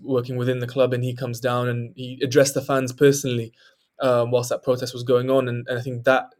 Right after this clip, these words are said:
is an example of where these legends can have a say on not just the football club, but the fans as well. And sort of if there's any unrest, they can be sort of that key figure to ensure that dies down. And it, it made a big impact 'cause obviously that was the same season we went on to win the Champions League. Um,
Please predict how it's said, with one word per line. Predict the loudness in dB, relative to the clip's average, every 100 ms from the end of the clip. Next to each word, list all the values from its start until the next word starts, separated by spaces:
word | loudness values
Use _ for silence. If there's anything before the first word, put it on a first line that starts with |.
| -10
is | -6
an | -4
example | 0 0 0 0
of | -4 0
where | 2 4
these | 2 -4
legends | -2 -4 -4 -8 -10
can | -10
have | -6 -6
a |
say | -2 0 0
on | 0 -6 -14 _ _ _ -6
not | -2 -2
just | 0 -2 -2
the |
football | -12 -8 -6
club, | -4 -4
but | -4
the | -12
fans | -2 -2 -2
as | -4 4
well. | 4 4 -2 -8
And | -8 -6 -10
sort | -10 -10
of |
if | -10
there's | -10 -6
any | -6 -8
unrest, | -4 -4 -4 -4
they | -4
can | -4 -12
be |
sort | -12 -6 -4
of |
that | -4
key | -10
figure | -12 -4 0 -2 _ _ _ _
to | 0 0 0
ensure | -4 -4 0
that | 0 2
dies | 0 0
down. | 0 0 0
And | -4 -8 -16 -16
it, | -16 -10
it | -2 4
made | 4
a | 4
big | 2
impact | 2 0 -4
'cause | -4
obviously | -4 -4 -4
that |
was | -2
the | -2
same | -6 -8
season | -8 -8 -8
we | -6
went | -8
on | -8
to | -10
win | -10
the | -10
Champions | -12 -14 -12 -14
League. | -8 -8 -8 _ _ _ _ _ -2
Um, | 2 2 0 -4